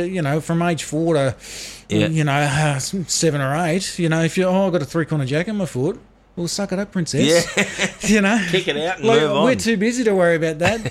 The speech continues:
Speaker 2: <laughs>
Speaker 1: Yeah, that's it.
Speaker 2: Yeah. Um, I know that the, the world's changed, man. Every time I sit and talk to whoever's opposite me,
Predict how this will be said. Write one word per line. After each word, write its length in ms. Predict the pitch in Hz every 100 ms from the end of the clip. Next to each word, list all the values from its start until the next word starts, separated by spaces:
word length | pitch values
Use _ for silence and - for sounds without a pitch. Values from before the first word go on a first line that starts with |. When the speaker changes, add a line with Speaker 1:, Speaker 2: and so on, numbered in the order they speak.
| -
Speaker 2:
<laughs> 140 | 127 -
Speaker 1:
Yeah, 300 | 226 214 165
that's 200 | 196 -
it. 120 | 240 - - -
Speaker 2:
Yeah. 500 | - 104 110 107 104 98 - - -
Um, 580 | 101 107 107 110 110 104 _ _ _ _ -
I 140 | 101
know 240 | 107 104 101 95
that 260 | 117 - 101 _ _ -
the, 160 | - 95 - -
the 120 | 101
world's 300 | 101 98 -
changed, 320 | 78 78 78
man. 200 | 80 80 82
Every 220 | 107 110
time 240 | - 120
I 60 | 110
sit 200 | 113 123
and 80 | 107
talk 200 | 104 101
to 100 | 90
whoever's 380 | 95 98 95 90
opposite 380 | 95 92 - 85
me, 200 | 95